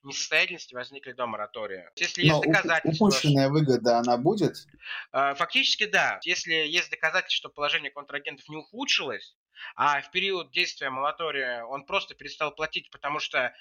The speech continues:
Speaker 1: мораторий дал ему такое право, а не его финансово-экономическое положение, то фактически через суд сыскать с такого партнёра все положенные штрафные санкции и пени можно.
Speaker 2: То есть, в принципе, система,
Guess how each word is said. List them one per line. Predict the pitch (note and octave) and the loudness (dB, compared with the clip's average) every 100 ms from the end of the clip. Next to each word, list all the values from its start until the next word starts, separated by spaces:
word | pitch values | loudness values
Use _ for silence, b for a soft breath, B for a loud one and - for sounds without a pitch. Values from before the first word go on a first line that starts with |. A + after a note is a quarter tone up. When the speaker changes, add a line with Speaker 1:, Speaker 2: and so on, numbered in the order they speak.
| C#3 | -2
Speaker 1:
мораторий | D#3 E3 F3+ C#3+ | 0 0 -2 0
дал | D#3 D3+ | 0 0
ему | C#3 | -4
такое | D3 - D3 | -8 -6 -6
право, | C#3+ G#3 C4 C#4+ D#3 F#2+ _ _ _ b | -2 2 2 2 -2 -8 _ _ _ b
а | C#3+ | -2
не | F3 F#3+ | 0 0
его | G3+ G3+ | 0 -2
финансово-экономическое | - D#3 D#3 C#3+ C#3+ C3+ B2 B2 C#3+ D3 C3 - B2 | -4 -2 -2 -2 -6 -2 -2 -4 -8 -4 -4 -4 -8
положение, | C3 C#3 D#3 D#3+ G#2+ F#2+ E2+ | -2 0 2 2 -2 -12 -12
то | C#3+ C3+ E3 A3 | -8 -4 -2 -4
фактически | A#3 G3+ - G3 - | -2 -6 -2 -4 -2
через | - E3+ | -4 -8
суд | F#3 E3+ | -12 -16
сыскать | D#3 F3 E3+ | -8 -4 -4
с | |
такого | - - | -6 -10
партнёра | D#3+ D3+ C#3+ D#3+ F#3+ | -8 -6 -6 -6 -4
все | - D#3 | -4 -8
положенные | C#3+ C#3+ C3+ | -10 -10 -8
штрафные | - C#3 - C#3 | -8 -8 -10 -12
санкции | B2+ C#3 C3+ - B2+ | -8 -8 -8 -10 -12
и | |
пени | D#3+ F3 | -8 -6
можно. | C3 G#2+ - F2+ | -6 -8 -10 -16
Speaker 2:
То | - | -10
есть, | D3+ - | -6 -2
в | |
принципе, | F3+ G#3 G3+ - | 2 2 2 2
система, | D#3+ D#3 D#3 F#3+ F#3+ D3 B2+ | 2 4 2 2 4 4 2